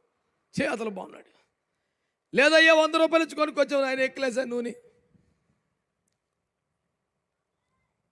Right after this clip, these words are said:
ఇప్పుడు మీరు అందరూ గుర్తుపెట్టుకోవాల్సిన మాట, ఒక, ఒక కోటి రూపాయలు మర్మం చెప్తాను మీకు.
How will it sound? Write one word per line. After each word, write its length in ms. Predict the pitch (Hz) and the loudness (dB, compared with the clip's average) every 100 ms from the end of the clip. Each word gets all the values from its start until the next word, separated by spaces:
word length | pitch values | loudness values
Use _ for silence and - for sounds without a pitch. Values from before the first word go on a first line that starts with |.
| _ | _
ఇప్పుడు 180 | 180 226 | -6 -2
మీరు 160 | 240 220 | 0 0
అందరూ 300 | 254 311 311 | 0 2 2
గుర్తుపెట్టుకోవాల్సిన 760 | 294 - 285 214 269 254 247 | 0 -2 -2 2 0 2 -2
మాట, 300 | 233 226 220 | -2 -4 -2
ఒక, 180 | 220 190 | -4 -4
ఒక 260 | 180 - | -8 -10
కోటి 400 | 170 - 226 247 | -12 -2 2 2
రూపాయలు 280 | 254 226 247 | 2 -2 -2
మర్మం 340 | 226 220 220 208 | -2 -6 -6 -8
చెప్తాను 320 | 190 180 170 | -8 -12 -14
మీకు. 240 | 156 - | -16 -20